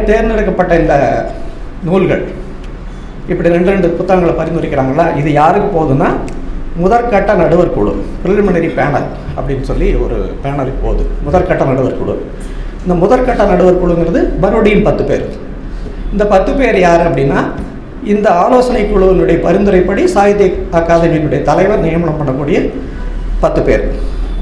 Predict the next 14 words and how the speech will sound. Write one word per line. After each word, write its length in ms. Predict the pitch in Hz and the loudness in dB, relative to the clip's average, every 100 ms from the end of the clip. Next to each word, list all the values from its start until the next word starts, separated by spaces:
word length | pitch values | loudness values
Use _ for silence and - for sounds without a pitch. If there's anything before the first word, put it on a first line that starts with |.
| 165 | 0
அந்த 160 | 196 196 151 139 - - - - 165 | 2 4 4 0 -2 -6 -6 -6 -2
முதற்கட்ட 420 | 185 233 320 226 156 | 0 2 0 0 2
நடுவர் 320 | 160 170 - | 2 2 2
குழு, 180 | 147 160 - - - - - - - | 2 2 0 -2 -6 -10 -10 -10 -8
இந்த 140 | 160 | 0
ஆலோசனை 460 | 156 208 220 208 190 | 2 2 2 2 0
குழு 160 | 185 175 156 | 2 2 4
உறுப்பினர்கள், 560 | 175 - 147 147 190 - - - - - - - - - - | 2 2 2 2 2 0 -4 -10 -10 -10 -10 -10 -8 -8 -2
கன்வீனர் 500 | 185 196 190 139 101 - | 0 2 4 2 0 0
இவங்கெல்லாம் 420 | 170 170 180 180 - - - | 2 4 2 2 0 -4 -4
அனுப்புற 260 | 165 180 165 160 | -2 2 2 0
பட்டியல் 280 | 151 170 147 | 2 2 2
இருக்கு 160 | 123 | 0
இல்லையா, 200 | 127 139 | 2 2